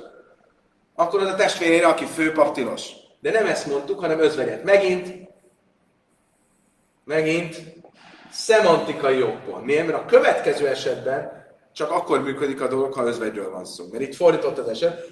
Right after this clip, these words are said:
Egy főpap, aki elvesz egy özvegyet, és a testvére sima pap, akkor ránézve tilos volt, a testvére megengedett volt.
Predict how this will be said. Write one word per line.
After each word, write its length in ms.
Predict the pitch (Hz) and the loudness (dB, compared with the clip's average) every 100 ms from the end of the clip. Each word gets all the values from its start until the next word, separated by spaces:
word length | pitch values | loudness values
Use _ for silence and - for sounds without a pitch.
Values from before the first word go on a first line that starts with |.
| - | -12
Egy 140 | 123 | -12
főpap, 580 | - 220 294 269 190 165 | -6 0 2 4 4 4
aki 240 | 147 160 | 2 4
elvesz 380 | 160 170 147 135 | 8 8 6 0
egy 120 | 120 | -2
özvegyet, 640 | 104 104 127 147 226 269 - - - - _ _ _ _ _ _ _ _ _ _ _ _ _ _ _ _ _ _ _ _ _ - | -6 -6 -2 2 2 0 -4 -14 -20 -20 _ _ _ _ _ _ _ _ _ _ _ _ _ _ _ _ _ _ _ _ _ -10
és 140 | 151 | -6
a 100 | 156 | -4
testvére 420 | - 170 - 147 | -2 -2 0 -2
sima 360 | - 156 147 151 | -2 -2 0 2
pap, 280 | 226 294 - - - - | 4 4 2 -8 -14 -8
akkor 220 | - 156 | -2 6
ránézve 540 | 196 185 170 156 135 | 8 8 4 0 -4
tilos 360 | - 214 247 240 | -2 2 2 2
volt, 280 | 233 233 190 | 2 2 0
a 60 | |
testvére 400 | 196 180 - 156 | -2 -2 -2 -2
megengedett 460 | 151 139 127 110 104 | 0 0 -2 -6 -8
volt. 280 | 95 87 | -10 -12